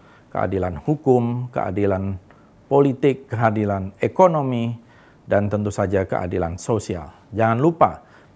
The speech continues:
Pancasila kita. Dan kalau kita baca pembukaan Undang-Undang Dasar seribu sembilan ratus empat puluh lima di paragraf keempat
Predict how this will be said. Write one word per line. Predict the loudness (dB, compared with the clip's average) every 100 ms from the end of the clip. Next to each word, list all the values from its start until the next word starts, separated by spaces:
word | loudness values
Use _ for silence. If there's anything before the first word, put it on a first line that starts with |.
| _
Pancasila | 4 4 0 -2 -2 -2 -2 0 -2
kita. | -6 -10 -10 -16 -20 -20 -20 -20 -20 _
Dan | -6 -4
kalau | 0 0
kita | 4 6
baca | 6 4 0
pembukaan | 0 0 -2 -2 0 0 0
Undang-Undang | 0 4 4 4 0 2 4 6
Dasar | 4 4 2
seribu | 2 -2
sembilan | -2 -2 0 2 2
ratus | -2 -4
empat | -4 -2
puluh | -2 -2
lima | 0 -2 -4 -8
di | -10
paragraf | 0 4 6 6 2 0
keempat | -8 -4 -4